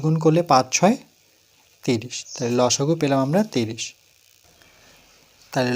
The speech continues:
লসাগু কত পেলাম আমরা, তিরিশ পেলাম। যেহেতু হর দুটোর লসাগু তিরিশ হয়েছে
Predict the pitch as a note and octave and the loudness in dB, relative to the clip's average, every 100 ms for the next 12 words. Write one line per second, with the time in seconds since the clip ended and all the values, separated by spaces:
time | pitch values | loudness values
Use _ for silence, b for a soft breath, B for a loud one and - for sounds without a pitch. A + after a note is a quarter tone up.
0 | B2+ B2+ - E3 F3 F3 F3 F3 F3+ E3+ | 2 2 4 2 4 2 2 2 2 4
1 | G3+ D4+ - _ _ - E3 E3 G3 - | 2 2 -8 _ _ -2 2 2 2 0
2 | E3+ G#3+ - - - - - - - - | 2 2 0 -14 -20 -20 -20 -20 -20 -20
3 | - - - - - b b b b b | -20 -20 -20 -20 -20 b b b b b
4 | b _ - - C3 - D3+ G3 F#3 - | b _ -20 -20 -2 2 4 4 2 2
5 | C#3 C#3+ D#3 F#3 A3 G#3+ D#3 D#3 E3 F3 | 6 6 6 4 6 6 6 6 0 0
6 | C#3 D#3 - - B2 A#2+ - | 2 2 0 0 0 0 0